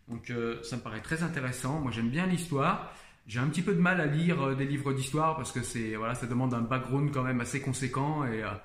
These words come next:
voilà, souvent, il faut aller réétudier les contextes, et cetera, pour bien comprendre le livre historique. Là, comme c'est un roman, bah, souvent, ça passe, euh, ça passe beaucoup mieux, hein. Il y a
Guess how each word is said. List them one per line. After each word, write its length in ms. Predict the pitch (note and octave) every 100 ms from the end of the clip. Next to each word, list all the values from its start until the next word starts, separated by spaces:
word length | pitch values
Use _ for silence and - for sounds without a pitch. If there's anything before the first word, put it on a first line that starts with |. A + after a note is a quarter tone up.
| - - - -
voilà, 100 | A2+
souvent, 260 | B2 A#2+ B2+
il 100 | C3
faut 160 | C3 A#2+
aller 220 | A#2+ C3
réétudier 540 | B2+ B2 B2 C3 C3+
les 140 | C3 C3
contextes, 560 | B2+ - B2+ C3 C3
et 80 | A#2
cetera, 360 | C3 A#2+ B2 C#3
pour 120 | G#2+
bien 160 | A#2+
comprendre 340 | B2+ B2+ C3+ B2+
le 60 | B2
livre 200 | A#2+ A#2
historique. 500 | - B2 D#3+ F3 - - - - - -
Là, 160 | E3
comme 180 | E3+ D#3+
c'est 160 | D#3 D3
un 40 |
roman, 380 | C3+ C3+ C#3+ F3
bah, 120 | C#3+
souvent, 280 | C3 C#3 D#3+
ça 140 | E3
passe, 300 | A#2+ B2+ B2
euh, 160 | A#2 A#2
ça 140 | - B2
passe 240 | A2+ G#2+
beaucoup 240 | C#3 D3+ D3
mieux, 400 | C3 C3 E3 C#3
hein. 140 | C#3+
Il 60 | C3+
y 60 | G#2
a 360 | G2+ F#2+ G#2